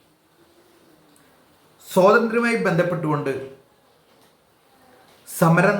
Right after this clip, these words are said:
നടത്തി രക്തസാക്ഷിത്വം വഹിച്ച ഒട്ടനവധി വ്യക്തികൾ ഭാരതത്തിലുണ്ട്.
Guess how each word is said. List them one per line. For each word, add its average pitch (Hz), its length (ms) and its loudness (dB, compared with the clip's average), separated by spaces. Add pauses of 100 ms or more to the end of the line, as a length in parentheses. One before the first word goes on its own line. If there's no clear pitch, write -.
നടത്തി 151 400 -2 (1600)
രക്തസാക്ഷിത്വം 175 1200 0
വഹിച്ച 135 320 -4 (1700)
ഒട്ടനവധി 180 840 0
വ്യക്തികൾ 135 360 -6 (140)
ഭാരതത്തിലുണ്ട്. 107 560 -8